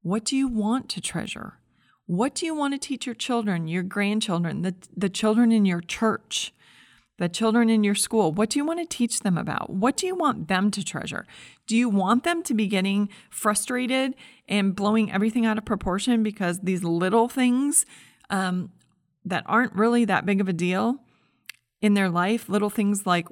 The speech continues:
what they're wearing. Do you have the latest shoes that everybody else is wearing? Do you have the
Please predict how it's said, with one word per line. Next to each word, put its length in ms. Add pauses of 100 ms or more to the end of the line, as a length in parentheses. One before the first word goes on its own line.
what 180
they're 120
wearing. 480
Do 140
you 100
have 240
the 80
latest 500 (260)
shoes 520
that 160
everybody 400
else 240
is 140
wearing? 460 (460)
Do 80
you 80
have 200
the 300